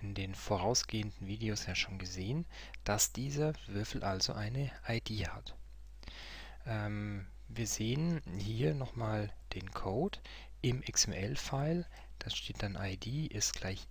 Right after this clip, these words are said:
add plus I D my I D.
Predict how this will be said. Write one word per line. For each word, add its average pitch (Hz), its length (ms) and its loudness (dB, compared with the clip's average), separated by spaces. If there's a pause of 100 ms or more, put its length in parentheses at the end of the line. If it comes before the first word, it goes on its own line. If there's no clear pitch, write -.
add 113 480 6 (540)
plus - 560 10
I 98 200 2
D 110 260 0 (140)
my 92 300 -2
I 92 40 -6
D. - 180 -8